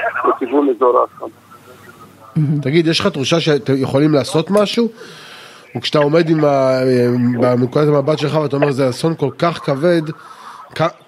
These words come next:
Speaker 3: מה, מה אנחנו כבר יכולים לעשות, או שאתם פשוט עוד לא יודעים מה המשימה הספציפית שאליה תידרשו?
Speaker 1: תראה, אתה מכיר את האמירה שהיא בעיני אנשי מד"א כמוני לא קלישאה,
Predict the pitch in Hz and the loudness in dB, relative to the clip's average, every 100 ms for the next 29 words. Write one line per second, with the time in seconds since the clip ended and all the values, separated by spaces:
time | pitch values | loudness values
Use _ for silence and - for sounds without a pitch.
0 | - - - - 160 160 165 196 175 180 | -20 -20 -10 -2 -2 2 2 2 0 0
1 | 170 165 160 165 170 151 - 156 127 - | 0 0 2 2 4 2 2 -2 -2 -4
2 | 117 147 143 123 156 147 151 165 160 156 | -2 0 2 4 4 4 2 2 4 0
3 | - - - - 123 143 156 - 147 151 | -6 -18 -20 -6 0 2 0 -2 0 0
4 | 139 143 143 147 143 147 135 139 135 131 | 0 -4 -2 -2 -2 -2 0 0 0 -2
5 | 127 147 - 117 - - - - - - | 0 0 0 -6 -8 -16 -10 -10 -10 -14
6 | - - - - - - - - - - | -18 -18 -18 -18 -20 -8 -6 -6 -8 -16
7 | - - - - - - - - - - | -16 -6 -2 -2 -6 -16 -20 -4 2 2
8 | 139 - - - 139 135 131 135 131 127 | 2 -4 -20 -4 2 4 4 4 2 0
9 | 131 131 165 147 175 147 143 143 139 143 | -4 -2 -2 0 2 2 2 -2 -4 -4
10 | 147 143 151 160 - 143 127 127 123 131 | -2 2 2 2 0 -6 -8 -8 -6 -2
11 | 135 147 147 135 - 143 147 147 - 147 | -2 0 -2 -4 -4 -2 0 0 -4 0
12 | 151 147 147 - - - 135 | 0 2 0 -2 -6 -2 0